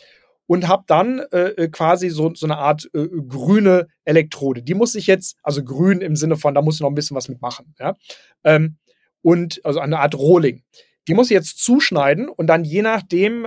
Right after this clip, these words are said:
äh, was für eine Art, ja, äh, Zelle ich nachher bauen möchte, möchte ich eine prismatische Zelle bauen, möchte ich eine Rundzelle bauen, möchte ich eine Knopfzelle bauen oder eine Pouchzelle oder sonst was, ähm, sind dann die Prozesse ein bisschen anders, aber im Prinzip muss ich jetzt die Anode nehmen,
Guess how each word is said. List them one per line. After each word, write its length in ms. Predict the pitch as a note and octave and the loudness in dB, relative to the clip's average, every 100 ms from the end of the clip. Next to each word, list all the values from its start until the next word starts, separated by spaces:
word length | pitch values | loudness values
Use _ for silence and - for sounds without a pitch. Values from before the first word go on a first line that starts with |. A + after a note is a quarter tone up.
| C4+ | -2
äh, 460 | F3+ E3 - E3 D3+ | 2 2 2 -2 0
was 220 | F3+ - | -2 -2
für 100 | F#3+ | -4
eine 140 | F#3 | -4
Art, 400 | D#3 D#3+ E3 - _ _ _ | -2 -2 -2 -6 _ _ _
ja, 300 | D3+ D3 D3 | 0 2 0
äh, 400 | D#3 D#3 D#3 C#3 | -4 -8 -8 -8
Zelle 300 | - F#3+ G#3+ | 0 0 0
ich 100 | D#3 | -2
nachher 240 | E3 D3+ | 0 0
bauen 300 | C3 D#3 A3+ | 4 4 4
möchte, 260 | G#3+ G3 F3 | 0 -2 -2
möchte 220 | D3 - | -6 -8
ich 40 | |
eine 80 | B2+ | -14
prismatische 680 | B2 D3+ - E3+ F#3 F3 F3 | -12 -10 -2 0 0 -2 -8
Zelle 240 | D#3+ E3 D#3 | -4 -2 -2
bauen, 240 | D3+ D3+ | -2 -2
möchte 220 | C#3 - | -4 -10
ich 40 | C#3+ | -8
eine 80 | |
Rundzelle 560 | C#3 D#3+ A3+ A#3+ G3 F#3+ | -4 -2 -2 -2 0 0
bauen, 380 | E3 E3 E3+ D#3+ _ - | 0 0 0 -4 _ -12
möchte 140 | C3+ | -8
ich 40 | G#3 | -6
eine 100 | B3 | -4
Knopfzelle 540 | G#3+ G#3 - G3+ F#3 | -2 -4 -4 -2 0
bauen 420 | E3+ E3 F3 E3+ _ _ | 4 6 4 0 _ _
oder 180 | - F#3+ | 0 2
eine 140 | A#3+ B3 | 4 2
Pouchzelle 640 | - F3+ F#3 - F3 E3 | 4 2 2 -2 0 2
oder 180 | F3 C#3+ | 2 2
sonst 300 | D#3 A#3 - | 2 -2 -2
was, 220 | C#4+ - _ _ _ | -4 -6 _ _ _
ähm, 300 | E3+ E3+ F3 | 2 2 0
sind 340 | - D#3+ F#3+ G#3+ | -12 -6 0 2
dann 100 | G3 | 2
die 140 | F3+ | 0
Prozesse 420 | D#3+ E3+ F3 F#3 | -4 -2 0 0
ein 40 | E3+ | -2
bisschen 200 | D#3 E3+ | -6 -4
anders, 300 | D#3+ D3+ D3 | -2 0 0
aber 160 | E3+ | 0
im 80 | F#3 | -2
Prinzip 420 | - E3 G#3+ A#3+ | -4 -6 -4 -2
muss 160 | F3+ G#3 | -2 -2
ich 140 | F3+ | -2
jetzt 360 | E3 F#3+ A#3+ - _ _ - | 2 2 2 -6 _ _ -12
die 180 | D#3 - | -8 0
Anode 460 | F#3 A#3+ B3 A3+ | 2 4 4 4
nehmen, 500 | G#3 E3+ A3+ C4 C#4 | 2 2 0 0 -4